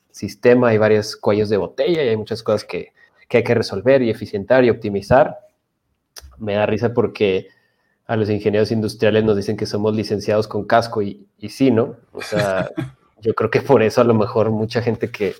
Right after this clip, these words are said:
Speaker 1: que empieza startups o que ha fundado empresas viene de, de este, de esta carrera, pues porque te da buenas,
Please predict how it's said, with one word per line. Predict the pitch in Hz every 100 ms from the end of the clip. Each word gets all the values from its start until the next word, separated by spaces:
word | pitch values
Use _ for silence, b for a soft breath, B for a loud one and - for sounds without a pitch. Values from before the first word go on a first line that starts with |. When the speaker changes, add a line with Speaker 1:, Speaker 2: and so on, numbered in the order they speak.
| B B B B B
Speaker 1:
que | -
empieza | 101 101 107 - 113 110 104 95 92 - _
startups | - - 107 - 107
o | 104
que | -
ha |
fundado | - 107 107 104
empresas | 104 110 101 101 - -
viene | 107 104 104
de, | 104 95 -
de | 95
este, | 92 - 107 101 92 90 _ _ _ _
de | 107
esta | - 117
carrera, | 127 127 139 147
pues | 120
porque | 113 - -
te | -
da | 101 104
buenas, | 110 110 107 - -